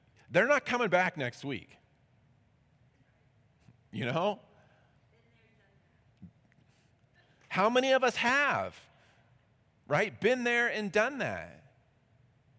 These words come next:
Building loving involvement is what God has done for us.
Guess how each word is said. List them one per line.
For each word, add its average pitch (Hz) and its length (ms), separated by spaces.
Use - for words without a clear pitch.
Building 190 360
loving 196 200
involvement 165 460
is 156 140
what 165 180
God 156 300
has 151 120
done 139 300
for 160 220
us. 98 420